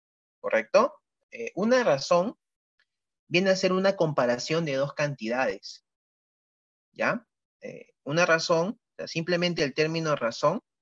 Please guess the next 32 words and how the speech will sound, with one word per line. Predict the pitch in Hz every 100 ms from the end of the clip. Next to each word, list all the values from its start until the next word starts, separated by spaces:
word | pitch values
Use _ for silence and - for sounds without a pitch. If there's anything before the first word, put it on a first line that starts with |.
| _ _ _ _
viene | 135 151 151
a |
ser | 151 151 151 - -
la | 120
comparación. | 117 113 - 165 151
B | 151 196 _ -
tiene | 139
una | 143 147
medida | 131 127 139 139 135
de | 156 - _ -
cuarenta | 120 117 117 -
y | 110
cinco | - 117 110 123
metros, | 165 - _ -
¿no? | 117 - _ _ _ _ _ _
Entonces, | - 131 190 160 147
cuando | 139 147
tú | 151 -
comparas | 214 185 196 208
las | 190 -
alturas, | 127 127 180 143 - - - _
¿no? | 120 - _ _ _
Eh, | 135 131 127 123 123 120
la | 127
razón | 127 139 180 180
aritmética | 160 151 165 170 165 160
vendría | 127 123 139 139
a |
ser | - 143 143
treinta | 131 120 113
y | 113
cinco, | - 208 135 -